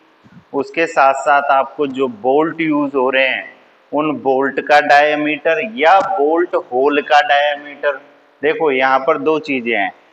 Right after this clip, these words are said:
बोल्ट के diameter को denote करते हैं हम D से और बोल्ट होल के diameter को denote करते हैं हम D naught से।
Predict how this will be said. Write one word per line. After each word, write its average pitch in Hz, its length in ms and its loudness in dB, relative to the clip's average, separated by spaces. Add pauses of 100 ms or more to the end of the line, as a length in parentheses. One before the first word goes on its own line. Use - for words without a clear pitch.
(200)
बोल्ट 147 440 4
के 180 220 2
diameter 156 640 4
को 151 180 -6
denote 147 500 -4
करते 147 280 -6
हैं 151 80 0
हम 151 140 -4 (120)
D 135 220 -4
से 160 260 -4
और 139 280 -4 (140)
बोल्ट 156 340 -2 (140)
होल 135 260 -4
के 170 160 -4
diameter 139 580 0
को 139 120 -8
denote 131 460 -6
करते 135 260 -4
हैं 135 60 0
हम 135 140 -6
D 113 240 -6
naught 107 340 -2
से। 98 200 -4